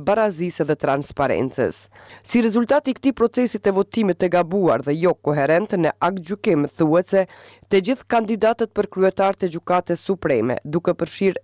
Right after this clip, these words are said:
edhe parashtruesen e kërkesës, ishin vendosur në një pozitë e pasigurisë juridike,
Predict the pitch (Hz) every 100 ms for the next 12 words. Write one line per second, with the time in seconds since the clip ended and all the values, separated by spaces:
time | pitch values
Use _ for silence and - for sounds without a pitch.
0 | 165 170 165 165 165 - 208 156 139 135
1 | 131 139 - 185 196 180 - - - -
2 | - 202 208 220 214 214 208 226 240 240
3 | 214 202 196 196 190 226 190 - 202 -
4 | 190 190 208 - 185 170 160 214 - 240